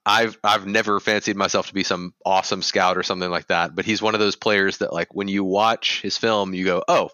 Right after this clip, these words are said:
that, that guy's a really good football player." Uh, and I think that it's, the thing that makes it so obvious is that he gets the ball, like, immediately, and then at six one, over two hundred pounds,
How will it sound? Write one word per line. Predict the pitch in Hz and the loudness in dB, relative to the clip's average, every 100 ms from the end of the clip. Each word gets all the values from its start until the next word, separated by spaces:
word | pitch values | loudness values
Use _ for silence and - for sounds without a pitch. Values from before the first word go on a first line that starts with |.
| - | -2
that, | 101 - | -2 0
that | 95 92 | 0 0
guy's | 95 | 0
a | 101 | 0
really | 104 | 0
good | 101 107 | 0 -2
football | 95 95 | -2 -2
player." | 95 82 78 - _ _ _ _ _ - | 0 0 -2 -8 _ _ _ _ _ -6
Uh, | 90 87 87 - | -2 0 0 0
and | 113 101 - | 0 0 -2
I | 110 | -2
think | - 151 | 0 -2
that | 143 113 | 0 -2
it's, | 107 - - - _ _ _ _ _ _ _ _ - | -2 -4 -6 -12 _ _ _ _ _ _ _ _ -6
the | 110 | -2
thing | 139 | 0
that | 143 | 0
makes | 131 - | -2 -2
it | |
so | - - 117 | -2 0 2
obvious | 92 90 98 123 135 131 - | 4 2 2 0 0 0 -6
is | - 101 95 | -4 -4 -2
that | 95 92 92 _ _ _ _ _ _ _ _ | 0 2 0 _ _ _ _ _ _ _ _
he | - - 113 110 110 107 104 - _ _ | -12 -4 -2 -2 -2 0 0 -4 _ _
gets | - - - | -2 -2 0
the | 101 | 0
ball, | 104 107 98 | 2 4 4
like, | 82 82 | 2 0
immediately, | 107 101 98 101 117 127 139 143 139 _ | -2 0 2 2 2 2 2 0 -8 _
and | 104 101 | -2 0
then | 107 107 104 101 110 - | 2 2 2 -2 -10 -2
at | 107 104 104 - | 2 2 0 -6
six | - 127 117 | -4 -2 -2
one, | 107 101 107 87 85 87 _ _ _ - | -2 2 2 2 -4 -14 _ _ _ -4
over | 104 104 | -2 0
two | 107 117 | 0 0
hundred | 101 90 | 0 0
pounds, | 110 95 87 87 - | 2 2 0 -6 -14